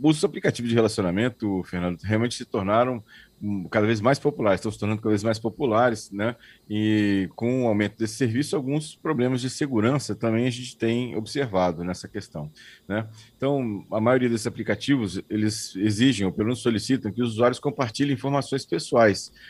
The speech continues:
né? E aí, essas informações podem ser utilizadas contra até a própria,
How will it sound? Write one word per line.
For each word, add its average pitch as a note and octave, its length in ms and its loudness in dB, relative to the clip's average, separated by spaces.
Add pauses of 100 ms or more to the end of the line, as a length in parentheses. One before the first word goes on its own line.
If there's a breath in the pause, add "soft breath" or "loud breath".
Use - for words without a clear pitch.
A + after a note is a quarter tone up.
(200 soft breath)
né? A2 220 2 (340 soft breath)
E D#3 120 6
aí, C#3 400 8
essas A2 260 2
informações A2 500 -2
podem D#3 380 4
ser C#3+ 160 0
utilizadas A2+ 720 -2
contra D3+ 400 0
até A#2 180 0
a B2+ 60 4
própria, A#2 600 0